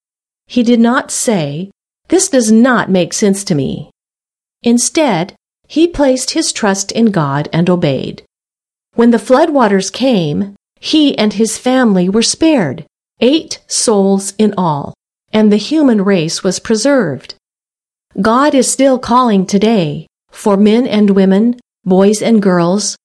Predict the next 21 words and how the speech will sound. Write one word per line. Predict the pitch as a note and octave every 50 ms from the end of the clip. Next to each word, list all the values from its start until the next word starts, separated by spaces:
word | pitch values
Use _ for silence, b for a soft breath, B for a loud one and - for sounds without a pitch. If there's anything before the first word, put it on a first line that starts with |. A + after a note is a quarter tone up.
| _ _ _ _
to | - - C4+
take | B3+ - - B3+ C#4+ D4+ D4 -
that | - B3 G#3+ - - F#3
giant | - G#3 F#3 F3+ G3 A3+ F#3+ A#3
step | - - - G3+ G3 G3+
of | G#3+ G#3
faith | G3+ - - G3+ F3+ F3 E3+ E3+ -
for | - - - G3+ G3+
him. | G3+ C4 C4+ A#3 F#3 C#3+ C3 D3 - _ _ _ _ _ _ _ _ _ _ _ _ _ _ _
Only | - B3+ C#4 C#4 C4 B3 B3
he | A3+ - - E4 F4 F4+
knows | F4 D#4 A#3 F3+ D#3 D3 D3 D3+ -
how | F3 G3 F#3+
many | G3 F#3+ F#3+ G#3 G#3
lives | G3+ G#3 G#3+ G#3+ G3+ F3 E3+ E3+ E3+ E3+ - -
will | F#3 E3+
be | F3 F#3+ F#3+
impacted | - - F#3+ G3+ G3+ F#3+ A3 B3 C4 B3+ - - D#3+ D3 - -
if | - G3 - -
we | G3 F#3 F3
do. | E3+ A3 B3+ C4 A#3 F3 - D3+ -